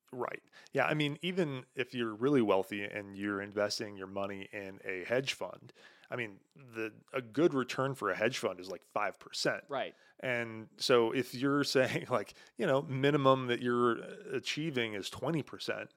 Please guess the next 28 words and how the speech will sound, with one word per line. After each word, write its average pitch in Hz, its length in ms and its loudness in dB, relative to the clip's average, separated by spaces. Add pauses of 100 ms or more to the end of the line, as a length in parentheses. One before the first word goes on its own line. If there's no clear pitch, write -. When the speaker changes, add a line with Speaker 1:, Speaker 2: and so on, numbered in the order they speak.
(380)
Speaker 1:
I 123 80 2
mean, 120 320 -2
you 151 240 4
are 123 140 8
beating, 117 800 -2 (400)
you 104 160 -10
know, - 480 -16
hedge 139 300 2
funds 98 520 -2 (360)
that 110 360 -2
are 107 160 2
people 135 320 2
that 107 140 0
at 110 100 -8
least 113 400 -6 (100)
are 101 240 0
investing 110 500 2
in 95 100 -10
hedge 95 240 -6
funds. - 360 -10 (460)
And 110 480 -4 (240)
those 120 240 4
tend 123 360 -4
to - 180 -4
be 113 200 -2
the 104 120 -2
wealthiest 98 580 0
people. 101 500 -6